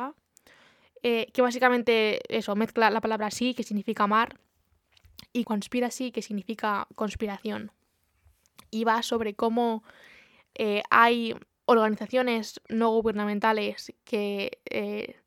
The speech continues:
se encargan de decir qué tipo de pescado es sostenible y cuál no, y que luego se descubre que efectivamente es una farsa.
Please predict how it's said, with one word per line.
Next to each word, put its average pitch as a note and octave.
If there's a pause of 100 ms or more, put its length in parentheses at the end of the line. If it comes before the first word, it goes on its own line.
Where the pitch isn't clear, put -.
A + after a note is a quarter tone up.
(500)
se -
encargan C4
de C4
decir B3
qué A#3+
tipo A3
de A3
pescado G#3
es - (100)
sostenible G#3+
y G#3
cuál G3+
no, A3
y B3
que A3+
luego G#3+
se A3
descubre G#3+
que A3
efectivamente G3+
es G#3
una G3+
farsa. -